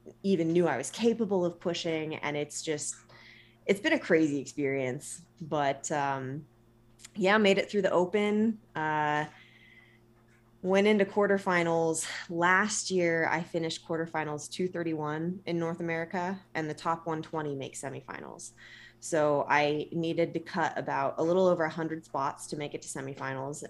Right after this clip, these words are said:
and I did it. <laughs> Um, I think I finished one fifteen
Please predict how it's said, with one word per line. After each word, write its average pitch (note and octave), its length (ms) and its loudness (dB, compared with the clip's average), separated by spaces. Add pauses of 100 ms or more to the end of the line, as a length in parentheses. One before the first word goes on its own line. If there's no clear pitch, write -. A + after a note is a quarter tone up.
and C#3 440 -4 (580)
I - 60 0
did A3 260 10
it. G3 460 12
<laughs> - 40 2 (200)
Um, D#3 420 4
I D#3+ 80 4
think F3+ 200 0
I F3+ 80 4
finished E3+ 360 -4
one D#3 300 -2
fifteen D#3 800 -6